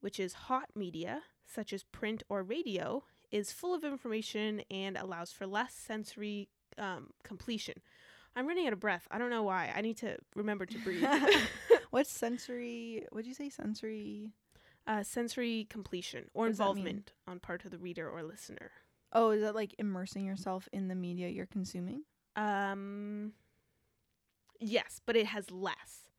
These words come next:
Speaker 2: So radio
Speaker 1: So
Speaker 2: and
Speaker 1: radio
Speaker 2: print
Speaker 1: and print, yeah.
Speaker 2: has less sensory.
Speaker 1: Mm-hmm.
Speaker 2: Got it.
Speaker 1: Um, and it has a lot of information, pretty much, which is why it's high definition. And then low definition is pretty much the opposite. So it's media such as telephone or television, which,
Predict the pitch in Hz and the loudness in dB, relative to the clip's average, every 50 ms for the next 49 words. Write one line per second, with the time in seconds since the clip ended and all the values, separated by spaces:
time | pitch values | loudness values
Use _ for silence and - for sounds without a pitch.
0 | _ _ _ _ _ _ _ _ _ - - 220 202 196 196 208 202 208 208 214 | _ _ _ _ _ _ _ _ _ -6 -4 -2 -2 -2 -2 -2 -2 -2 -2 -2
1 | 220 214 220 220 214 220 220 208 - 220 190 190 202 202 196 214 220 220 220 - | 0 2 2 2 2 0 -2 -2 -2 -2 2 4 4 4 6 6 4 4 4 2
2 | - 196 196 185 185 - - - - - - _ - - - - 190 175 175 185 | 0 -2 -2 -4 -4 -8 -10 -10 -10 -10 -10 _ -12 -8 -4 -4 -4 -4 -4 -4
3 | 180 180 175 - 175 - - 196 180 - 185 - - - - - 226 220 214 - | -2 -2 -2 -4 -4 -8 -8 -8 -8 -8 -10 -10 -10 -10 -6 -4 -4 -4 -4 -6
4 | - - _ _ _ - - - - - 262 285 - _ _ _ _ 185 185 175 | -10 -20 _ _ _ -18 -18 -16 -14 -14 -14 -14 -16 _ _ _ _ -2 -2 0
5 | 175 175 170 165 - - - 165 175 185 208 196 185 185 180 - - - 202 202 | -2 -2 -4 -6 -6 -6 -2 -2 -2 0 2 2 0 0 -2 -6 -4 -2 -2 0
6 | 185 185 175 165 - - 185 185 - - 196 196 - - - 170 170 - - - | 0 -2 -2 -2 -2 -4 -8 -10 -8 -10 -10 -10 -8 -8 -8 -8 -8 -8 -8 -10
7 | - - - - - - - 95 - - - - 180 - - 175 - - 156 131 | -12 -12 -12 -14 -14 -14 -14 -14 -16 -16 -14 -14 -14 -12 -12 -12 -6 -4 -4 -4
8 | - - - - 175 170 165 156 156 135 - - - - - - - - - 220 | -4 -6 -8 -6 -4 -4 -4 -6 -8 -12 -14 -16 -18 -12 -10 -10 -10 -10 -12 -14
9 | 262 - _ _ _ _ _ _ _ _ _ _ _ _ _ _ _ _ _ _ | -14 -14 _ _ _ _ _ _ _ _ _ _ _ _ _ _ _ _ _ _
10 | _ _ _ _ - - 262 262 262 254 247 247 247 233 208 233 277 330 269 240 | _ _ _ _ 2 4 4 6 6 4 4 4 2 2 4 4 4 6 6 2
11 | 220 - - 208 196 - 220 214 190 185 - - - 240 240 240 233 - 330 320 | 2 2 -4 -6 -4 -2 -2 -2 -2 -2 -2 -2 -4 -2 -2 -2 -2 -2 -2 -2
12 | 330 - - - - - - - - 208 196 - 233 220 220 214 214 220 214 214 | -2 -6 -8 -8 -8 -8 -6 -4 -2 -2 -2 0 0 0 0 4 4 4 4 4
13 | 208 214 208 - 196 185 - 185 190 190 - - - - 240 233 226 - 233 214 | 4 2 0 -2 -6 -4 -2 -4 -4 -4 -6 -8 -6 -4 -2 -2 -2 -2 -4 -4
14 | 190 - - - - - 370 392 370 294 233 196 196 208 208 202 196 196 196 - | -4 -6 -8 -10 -6 -4 -2 -2 -2 -2 -4 -4 -2 -2 -2 0 -2 -2 -4 -4
15 | - - - - | -8 -8 -8 -8